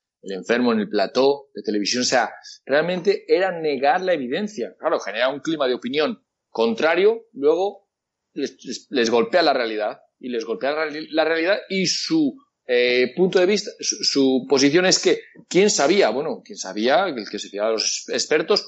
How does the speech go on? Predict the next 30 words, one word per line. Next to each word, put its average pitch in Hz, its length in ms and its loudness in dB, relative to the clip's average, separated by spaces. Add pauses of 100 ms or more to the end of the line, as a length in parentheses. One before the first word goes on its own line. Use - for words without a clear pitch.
o 143 140 4
por 139 180 2
lo 131 120 4
menos 151 500 -2
no 147 300 0
lo 185 100 2
negaba. 143 480 0 (640)
No 131 160 -4
se 151 80 0
puede 190 180 -4
negar 151 200 2
lo 143 100 2
que 127 80 -4
se 120 80 -6
desconoce. 156 640 -4 (800)
Y 135 80 -4
si 113 120 -2
te 95 100 0
pillan 113 260 2
negándolo, 117 480 4
pues - 380 -8
asúmelo. 98 480 0
Pero 117 120 0
es - 80 -2
que 180 100 2
en 156 80 0
lugar 139 260 2
de 196 60 -2
asumir 147 560 -6 (320)
culpas, 151 520 0